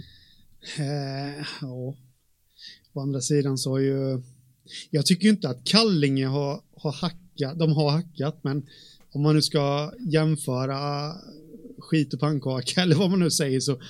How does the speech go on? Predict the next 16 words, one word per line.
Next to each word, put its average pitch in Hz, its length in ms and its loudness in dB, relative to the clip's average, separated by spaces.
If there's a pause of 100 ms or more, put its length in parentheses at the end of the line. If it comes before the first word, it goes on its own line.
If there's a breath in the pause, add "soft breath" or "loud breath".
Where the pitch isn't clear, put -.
(300 loud breath)
tycker 156 300 2
jag 156 140 6
väl 151 100 4
inte 180 240 2
att 113 140 -12
Kallinge 139 460 0
har 120 80 -6
hackat 127 420 -8 (140)
r-, 185 280 -4
riktigt 123 320 -4
lika 208 220 -2
mycket 143 180 -2
som 135 100 -2
Tranås 127 420 0
har 208 60 4
gjort. 135 280 -2